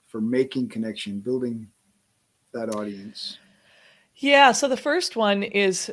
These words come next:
Speaker 2: to listen to their needs and listen to more than what they're just saying. Uh, watch their actions. Uh, l-, look at what's happening around them. But listening is the number one thing that I would share. And people go, "Oh, that,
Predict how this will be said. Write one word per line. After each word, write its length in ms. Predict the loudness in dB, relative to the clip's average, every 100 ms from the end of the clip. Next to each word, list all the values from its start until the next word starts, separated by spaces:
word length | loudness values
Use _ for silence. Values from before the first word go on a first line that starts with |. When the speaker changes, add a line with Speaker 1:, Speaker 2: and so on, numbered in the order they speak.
| -8
Speaker 2:
to 160 | -6
listen 540 | -2 0 -2 -4 -6 -8
to 180 | -4 0
their 240 | 0 0
needs 540 | 0 -4 -4 -8 -10
and 260 | -8 -6 -2
listen 320 | -4 -4 -8 -6
to 120 | -2
more 240 | 0 0
than 200 | 0 -2
what 180 | -2 0
they're 160 | -2 -2
just 320 | -2 -4 -4
saying. 680 | -6 -2 -2 -2 -4 -6 -8 -12 _ _ _ _ _ _ _ _ _ _
Uh, 340 | -4 0 0 0
watch 240 | -2 -4
their 220 | -4 0
actions. 960 | 2 2 -2 -8 -10 -10 -16 -16 -16 -20 _ _ _ _ _ _ _ _
Uh, 420 | -2 2 2 0 -4
l-, 180 | -12 -12 -8
look 360 | -4 -2 -2
at 260 | 0 0 0
what's 240 | -2 -4
happening 500 | -4 -6 -4 -6 -6
around 540 | -6 -6 -4 -4 -6 -6
them. 260 | -4 -4
But 160 | -4 0
listening 420 | 2 2 0 -2
is 120 | -2
the 100 | -4
number 260 | -6 -4 -4
one 340 | -4 -4 -4
thing 240 | -6 -8 -6
that 120 | -4
I 80 | -2
would 140 | -4
share. 220 | -4 -4
And 100 | -4
people 200 | -8 -10
go, 220 | -4 -2 0
"Oh, 120 | 0
that, 200 | -2